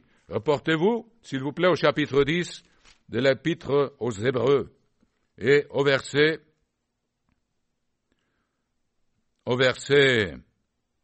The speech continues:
vingt et un. Chapitre dix, ver-, verset vingt et un de l'épître des Hébreux.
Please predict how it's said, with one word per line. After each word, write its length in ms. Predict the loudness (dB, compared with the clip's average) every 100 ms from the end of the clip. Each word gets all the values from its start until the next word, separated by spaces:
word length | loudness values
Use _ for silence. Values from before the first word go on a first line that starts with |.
| _ _ _ _ _ _ _ _ _ _ _ _ _ _ _
vingt 300 | -2 2 2 2
et 100 | 0
un. 240 | 0 -6
Chapitre 480 | -2 0 0 -2 -2
dix, 320 | -2 -6 -6
ver-, 240 | -4 -4 -4
verset 360 | -8 -4 -2 0
vingt 300 | 0 0 0
et 100 | 0
un 240 | 0 -4 -12 _ _ _ _ _ _ _ _ _ _ _ _ _
de 480 | -12 -4 -2 -2 -8 -20 _ _ _ -8
l'épître 720 | -6 -4 -6 -6 -4 -4 -6 _ _ -14
des 300 | -8 -4 -4
Hébreux. 560 | -4 -4 -4 -6 -10